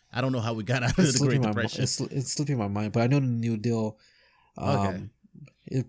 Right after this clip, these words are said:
Speaker 2: from F D R helped, like, um, pretty much, like, set a whole bunch of, like, government agencies and, like, it basically help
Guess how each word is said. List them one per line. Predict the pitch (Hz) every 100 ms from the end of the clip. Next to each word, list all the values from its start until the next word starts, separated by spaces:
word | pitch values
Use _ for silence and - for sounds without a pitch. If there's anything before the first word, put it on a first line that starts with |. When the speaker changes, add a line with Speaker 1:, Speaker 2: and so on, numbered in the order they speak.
| - 110
Speaker 2:
from | - 117
F | 107
D | 110 107
R | 98
helped, | 95 - 110 107 - -
like, | 107 98
um, | 98 101 101 98 101 104 _ _
pretty | - 147
much, | 165 - - - -
like, | 101 107 -
set | - 139
a |
whole | 127 127
bunch | 117
of, | 101
like, | 101 - - - - _ - _
government | 120 107 113 -
agencies | - 107 120 127 139 139 131 - - - _ -
and, | 104
like, | 107 101 -
it | 113 104 117
basically | 117 - - 110
help | - - 113 113 -